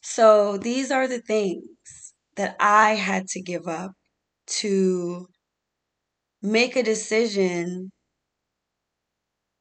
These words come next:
like, to really decide if what I want in life is, is important enough to trade for something.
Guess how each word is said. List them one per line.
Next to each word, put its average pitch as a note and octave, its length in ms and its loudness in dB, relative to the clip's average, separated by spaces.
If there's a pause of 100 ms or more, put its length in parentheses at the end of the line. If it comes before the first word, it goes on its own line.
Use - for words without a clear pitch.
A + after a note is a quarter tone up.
(3000)
like, G3 220 0
to G#3 160 0
really B3+ 600 0
decide G#3 720 -6
if F3 200 -14
what F#3+ 200 0
I A3+ 140 4
want A3+ 400 -2
in A3 180 -4
life A3 440 -4 (200)
is, F#3 540 -4 (2250)
is A3 180 2
important G3 680 -2
enough F3 440 -2 (600)
to F#3+ 120 -10
trade F3+ 460 -4
for F3 140 -16
something. F#3 680 -12